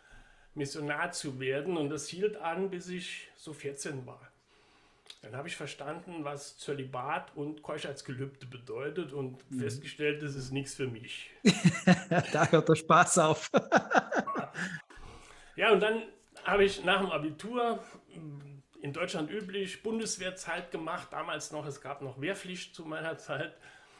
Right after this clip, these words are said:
Speaker 1: Und danach wollte ich eigentlich dann studieren, äh, Germanistik und Geschichte für Lehramt an Gymnasien. Das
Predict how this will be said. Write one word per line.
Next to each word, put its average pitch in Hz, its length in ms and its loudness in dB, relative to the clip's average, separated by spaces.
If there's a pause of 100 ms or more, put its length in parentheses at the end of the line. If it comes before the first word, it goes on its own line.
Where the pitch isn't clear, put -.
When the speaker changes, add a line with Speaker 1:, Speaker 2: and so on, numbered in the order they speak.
(960)
Speaker 1:
Und 151 220 -4 (180)
danach 165 340 -2
wollte 196 220 4
ich 185 160 -4
eigentlich 196 680 0
dann 180 260 -2
studieren, 185 920 2 (280)
äh, 165 400 -4 (200)
Germanistik 165 880 -8 (120)
und 135 260 -10
Geschichte 165 720 -6
für 143 200 -2
Lehramt 147 580 0
an 131 200 -4
Gymnasien. 117 760 -6
Das 131 300 -10